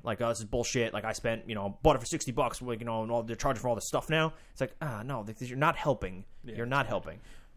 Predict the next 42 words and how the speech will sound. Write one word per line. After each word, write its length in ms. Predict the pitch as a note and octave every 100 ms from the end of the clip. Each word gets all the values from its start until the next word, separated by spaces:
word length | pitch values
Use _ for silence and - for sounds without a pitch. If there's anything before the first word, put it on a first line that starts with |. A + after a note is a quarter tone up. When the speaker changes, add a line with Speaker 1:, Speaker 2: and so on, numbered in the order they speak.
| - -
Speaker 2:
I 100 | D#3
will 140 | F3+
say, 160 | - D3+
I 120 | C#3
did 180 | D3 D#3
ask 280 | D3+ C#3 D3+
on 120 | C3
Twitter, 300 | - C#3 B2
like, 160 | A#2 A2
how 200 | C3 C3+
many, 520 | C3+ C3+ C3 B2+ A#2+ -
um, 680 | A#2+ A#2 A2+ A2 G#2 G2+ - - - - - -
how 140 | D#3
many 300 | E3 D#3+ D3+
of 120 | C#3
you, 520 | C3+ C3 B2 A#2+ A#2 - - - -
like, 260 | C3 B2 - A2 B2 -
w-, 200 | B2+ B2+ C3
are 180 | C3
willing 400 | B2+ A2+ C#3 C#3+
to 120 | C3+ B2
revisit 760 | G#2+ B2 B2+ A2+ C3 B2+ A2+
Destiny 420 | B2+ B2+ C3+ B2 -
two 420 | - B2 C3 F3 - - -
if 180 | - A#2+
you 120 | A#2+ A2+
had, 340 | - B2+ B2
like, 160 | C3 A#2
if 200 | C3+ -
you 120 | B2
got 180 | G#2+ F#2+
burned 280 | C3+ D3+ D3
by 260 | D3+ D3 C#3+
it 60 | C3+
or 280 | A2+ G2+ - - - -
just 160 | C3 - C#3+
revisit 460 | G#3 D#3 F3+ C#3+
it 120 | C3
or 180 | A#2 C3+
revisit 440 | B2 C#3 C3 C3+ B2
Destiny 260 | C3 A#2+ -
three. 260 | D3+ A#2